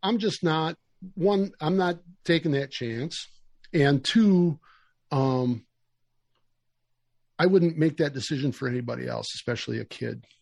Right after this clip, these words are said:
'Cause again, it's a long, you know, there's a long arc of this disease. So you wanna make that decision for yourself, great.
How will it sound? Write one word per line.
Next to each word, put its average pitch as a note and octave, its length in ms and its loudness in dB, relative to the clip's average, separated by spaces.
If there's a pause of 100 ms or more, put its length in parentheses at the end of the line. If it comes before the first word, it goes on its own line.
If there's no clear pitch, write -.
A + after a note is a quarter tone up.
(260)
'Cause A2+ 200 -2
again, B2+ 320 2
it's G#2+ 140 -6
a A2+ 40 -6
long, C3 640 0 (200)
you B2 80 -6
know, A#2 120 -8
there's A#2 160 -6
a B2+ 40 -4
long C3+ 340 0
arc D3 240 0
of B2 100 -6
this A2+ 220 -12
disease. A2 480 -10
So C#3 320 0 (180)
you A#3 60 -2
wanna C4 100 2
make A3+ 160 2
that G3+ 120 2
decision F3 380 -2
for E3 160 -6
yourself, E3+ 460 -6
great. A2+ 300 -6